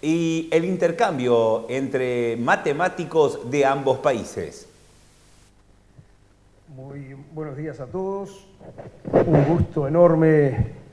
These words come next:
Speaker 2: señor rector, señor embajador, monsieur director, señor director, y todos ustedes tenerlos en este, en este edificio que es parte del Ministerio de Educación y Cultura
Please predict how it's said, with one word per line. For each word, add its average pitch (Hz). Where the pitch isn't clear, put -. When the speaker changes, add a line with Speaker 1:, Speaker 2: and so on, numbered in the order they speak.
Speaker 2:
señor 127
rector, 156
señor 120
embajador, 135
monsieur 120
director, 131
señor -
director, 147
y -
todos 156
ustedes 160
tenerlos 151
en 131
este, 131
en 143
este 147
edificio 160
que 156
es -
parte 160
del 147
Ministerio 127
de 135
Educación 131
y -
Cultura 190